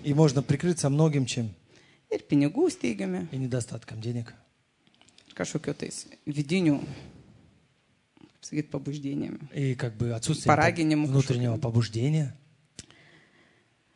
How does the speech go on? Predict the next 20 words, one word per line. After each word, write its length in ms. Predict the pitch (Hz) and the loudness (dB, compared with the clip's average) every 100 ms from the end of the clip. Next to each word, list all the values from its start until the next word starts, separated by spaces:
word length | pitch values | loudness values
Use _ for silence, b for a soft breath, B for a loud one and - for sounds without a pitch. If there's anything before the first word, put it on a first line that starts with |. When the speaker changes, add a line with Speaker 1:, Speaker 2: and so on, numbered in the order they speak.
| b b b b 196 | b b b b 2
Speaker 2:
Bet 160 | 220 | 4
kas 160 | 277 262 | 4 2
įdomiausiai, 540 | 220 233 262 262 214 - | 2 4 4 4 0 2
nuo 80 | 208 | 0
ko 140 | 220 220 | 0 0
Dievas 260 | 214 196 - | 0 -2 -2
pradėjo 380 | 190 196 254 185 | -2 2 2 2
su 140 | - | 0
manim 240 | 170 170 170 | 0 0 2
dirbt? 320 | 247 202 - - - | 0 -2 -8 -18 -4
Speaker 1:
Но 200 | 156 156 | 2 2
что 200 | - 170 | 4 2
интересно, 460 | 156 175 160 147 | 4 4 2 0
с 140 | 117 107 | -2 0
чего 320 | - 165 170 | 0 4 6
Бог 180 | 170 160 | 6 4
начал 280 | 170 - 160 | 0 0 -2
со 180 | - 156 | -4 -6
мной 160 | 165 | -8
работать? 380 | 160 160 117 | -10 -12 -14